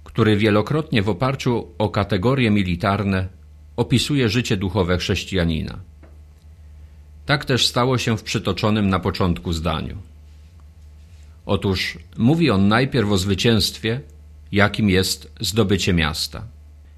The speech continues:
Obraz ewidentnie militarny i patrząc na relacje z wydarzeń wojennych, zdajemy sobie sprawę z tego, co się za nim kryje. A jeśli mowa o zwycięstwie,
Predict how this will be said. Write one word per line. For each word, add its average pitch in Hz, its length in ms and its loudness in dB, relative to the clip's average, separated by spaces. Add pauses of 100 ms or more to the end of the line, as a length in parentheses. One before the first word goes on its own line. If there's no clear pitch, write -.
(320)
Obraz 104 400 2
ewidentnie 101 600 2
militarny 95 760 0 (600)
i 101 100 -2
patrząc 131 520 2
na 107 120 4
relacje 113 480 2
z 92 60 -2
wydarzeń 113 480 2
wojennych, 117 720 2 (420)
zdajemy 104 500 2
sobie 92 280 0
sprawę 101 460 0
z - 120 -2
tego, 92 380 -2 (240)
co - 160 -2
się 98 180 2
za 87 160 0
nim 87 180 2
kryje. 98 460 0 (1400)
A 90 100 2
jeśli 107 320 4
mowa 120 240 4
o 95 100 4
zwycięstwie, 95 800 0